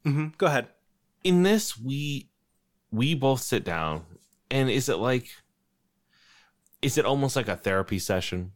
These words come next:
Speaker 2: where, where you sit down with your therapist, Riley,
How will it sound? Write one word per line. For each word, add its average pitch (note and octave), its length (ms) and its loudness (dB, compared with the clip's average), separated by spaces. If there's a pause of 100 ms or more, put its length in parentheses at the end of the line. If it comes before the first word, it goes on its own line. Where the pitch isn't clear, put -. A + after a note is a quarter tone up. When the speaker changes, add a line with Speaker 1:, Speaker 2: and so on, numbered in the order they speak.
(120)
Speaker 2:
where, F#2+ 380 2
where F2 320 0
you F2+ 440 -2
sit A#2 200 -2
down G2 240 -2
with F#2 140 -4
your F#2 100 -2
therapist, F2+ 460 -4
Riley, D2+ 380 -8